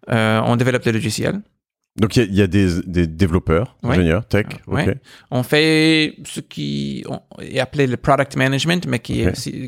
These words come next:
Speaker 1: vraiment du, du management des, des démarrages d'un projet.
Speaker 2: Ok.
Speaker 1: Euh, surtout tech, mais pas que. Euh, on
Speaker 2: Designer, j'imagine.
Speaker 1: On a des designers, on fait des recrutements.
Speaker 2: Ok.
Speaker 1: Euh, donc, un peu R H, mais aussi des team building, euh, des coaching. Et on fait, euh,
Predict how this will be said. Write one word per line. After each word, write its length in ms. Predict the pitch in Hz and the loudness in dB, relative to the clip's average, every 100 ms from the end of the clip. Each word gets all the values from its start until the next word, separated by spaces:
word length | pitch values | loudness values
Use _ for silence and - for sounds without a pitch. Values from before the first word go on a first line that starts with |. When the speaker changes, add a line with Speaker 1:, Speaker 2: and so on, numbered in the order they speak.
| 123 | -8
Speaker 1:
vraiment 240 | 123 123 | -4 -2
du, 140 | 113 113 | -2 -2
du 100 | 117 | 0
management 520 | 131 139 139 139 - | 2 2 0 -2 -2
des, 320 | 131 120 117 | 0 2 0
des 100 | 117 | 0
démarrages 460 | 120 127 123 127 120 | 0 2 2 2 0
d'un 100 | 117 | -4
projet. 360 | - 110 156 233 _ - | -4 -4 -4 -8 _ -8
Speaker 2:
Ok. 160 | 82 95 - _ - | -2 -2 -4 _ -4
Speaker 1:
Euh, 440 | 113 110 104 101 101 | 0 2 0 -2 -4
surtout 260 | 113 - | -6 -4
tech, 160 | - 165 123 | -2 -2 -2
mais 80 | 107 | -4
pas 120 | 104 | -6
que. 140 | - 240 _ - _ _ _ _ - | -6 -8 _ -20 _ _ _ _ -2
Euh, 260 | 117 113 110 | 0 2 2
on 40 | |
Speaker 2:
Designer, 500 | 117 85 82 90 113 | 2 2 4 2 0
j'imagine. 320 | 95 80 90 135 | -2 -4 -2 0
Speaker 1:
On 160 | 127 | 2
a 80 | 117 | 2
des 140 | 113 | 0
designers, 680 | 113 110 107 107 120 165 185 - - | 0 0 2 2 2 2 0 -6 -6
on 260 | 117 113 | -2 -2
fait 120 | 110 113 | -2 0
des 100 | 113 | 0
recrutements. 680 | 139 - 127 120 156 - _ _ - | 0 -4 -4 -2 -2 -6 _ _ -18
Speaker 2:
Ok. 160 | 80 | -10
Speaker 1:
Euh, 320 | 101 123 110 104 | -8 -6 -8 -10
donc, 160 | 107 | -12
un 60 | 113 | -12
peu 340 | - 113 117 | -10 -8 -8
R 200 | - 113 135 | -6 -2 0
H, 200 | 175 131 | 0 0
mais 60 | 117 | -2
aussi 200 | - 120 | -2 -4
des 220 | 110 104 | -2 -2
team 220 | 143 131 | -2 0
building, 420 | 131 127 131 131 | 2 2 0 0
euh, 160 | 110 107 | -2 -4
des 80 | - | -6
coaching. 400 | 131 156 180 220 _ _ _ _ _ _ _ - - 151 | -6 -4 -6 -6 _ _ _ _ _ _ _ -14 -8 0
Et 120 | 147 | 0
on 80 | 139 | 0
fait, 340 | - 156 165 - - - - - | 2 2 0 -4 -20 -20 -8 0
euh, 520 | 127 123 120 120 | 2 2 2 0